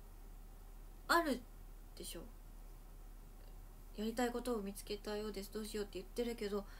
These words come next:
でもきっとやりたいことがあるし、多分周りの友達も今までのその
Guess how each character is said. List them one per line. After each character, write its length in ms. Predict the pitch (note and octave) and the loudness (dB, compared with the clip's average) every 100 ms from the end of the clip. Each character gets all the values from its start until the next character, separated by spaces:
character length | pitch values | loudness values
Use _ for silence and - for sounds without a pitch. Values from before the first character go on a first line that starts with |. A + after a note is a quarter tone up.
| - - | -2 4
で 60 | |
も 240 | A#3 G#3+ - - - - | 6 6 0 -10 -12 -8
き 80 | |
っ 20 | - | 4
と 120 | D4 | 6
や 80 | B3+ | 8
り 100 | B3 | 6
た 100 | B3+ | 4
い 60 | |
こ 120 | B3 B3 | 2 0
と 120 | A#3 | 0
が 200 | G3 F3+ - - | 0 -4 -6 0
あ 100 | G#3 | 0
る 160 | F#3+ | 0
し、 540 | F#3+ - G#3 G3+ F3+ F3 - - - - - - - - | -2 0 2 2 0 -6 -10 -12 -12 -12 -12 -12 -8 -2
多 100 | A#3+ | 2
分 560 | G#3+ G#3+ A#3 B3 G#3 - G#3+ | 4 6 8 8 6 0 4
周 200 | A3+ C#4 | 6 6
り 80 | |
の 100 | D4+ | 4
友 260 | C4+ C#4+ C#4+ | 2 2 4
達 260 | C#4 C#4 C4+ | 2 4 4
も 340 | C#4+ C#4+ - - - - | 6 6 2 -2 -4 4
今 220 | A#3+ C4 | 8 10
ま 180 | C4+ C4 | 10 8
で 340 | A3 G#3+ G3 - - - | 6 2 0 -4 -10 2
の 320 | A#3+ B3+ G3+ - - - - | 8 8 8 -2 -10 -10 -6
そ 160 | G#3+ | -2
の 340 | G3 F#3+ F3+ | 0 0 -4